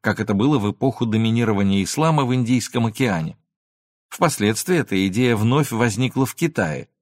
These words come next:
когда там в пятнадцатом веке вспыхнули мощные восстания, выдвинувшие требование ввести в обращение серебро.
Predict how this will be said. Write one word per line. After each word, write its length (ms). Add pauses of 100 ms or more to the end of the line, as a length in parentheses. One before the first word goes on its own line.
когда 320
там 220
в 80
пятнадцатом 580
веке 360 (180)
вспыхнули 540
мощные 480
восстания, 640 (180)
выдвинувшие 720
требование 640
ввести 460
в 80
обращение 600
серебро. 540